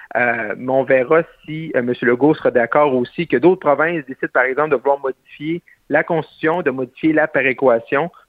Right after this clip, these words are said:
dont le Québec reçoit un, un généreux montant, euh, sans créer un débat dans les autres provinces. Mais bon, ça, c'est...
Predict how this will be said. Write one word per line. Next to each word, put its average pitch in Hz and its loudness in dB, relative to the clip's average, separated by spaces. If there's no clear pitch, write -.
dont 143 -2
le 135 -4
Québec 131 -6
reçoit 135 -4
un, 117 -4
un 123 -6
généreux 123 -2
montant, 127 -2
euh, 110 0
sans 135 0
créer - -2
un 139 2
débat 123 2
dans 123 2
les 123 0
autres 120 -2
provinces. 147 0
Mais 131 -2
bon, 120 -4
ça, 175 -2
c'est... 127 -2